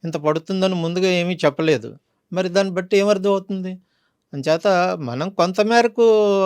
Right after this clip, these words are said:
అంచనా వేయగలుగుతాం, కొంతమేరకు ద-,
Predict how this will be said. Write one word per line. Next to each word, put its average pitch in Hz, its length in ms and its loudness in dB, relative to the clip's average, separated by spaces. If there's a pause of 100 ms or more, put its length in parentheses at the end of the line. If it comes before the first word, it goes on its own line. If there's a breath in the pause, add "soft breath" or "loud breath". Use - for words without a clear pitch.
అంచనా 185 360 -2
వేయగలుగుతాం, 185 600 -2
కొంతమేరకు 170 680 -6 (600)
ద-, 151 120 -8